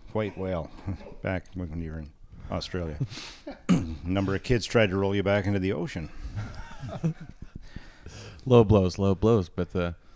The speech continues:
Speaker 2: we can move forward that. And to the left of me,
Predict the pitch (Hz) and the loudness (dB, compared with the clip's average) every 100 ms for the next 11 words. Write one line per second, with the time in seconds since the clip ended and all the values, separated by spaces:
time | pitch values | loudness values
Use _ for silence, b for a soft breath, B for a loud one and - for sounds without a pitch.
0 | b b b b b b b b - 147 | b b b b b b b b 4 6
1 | 123 123 113 139 113 101 120 131 - - | 10 10 8 8 8 8 6 4 0 0
2 | 107 107 107 107 107 101 95 - 131 127 | 4 6 6 6 4 2 2 4 6 8
3 | 151 127 113 135 180 240 | 6 6 6 6 6 4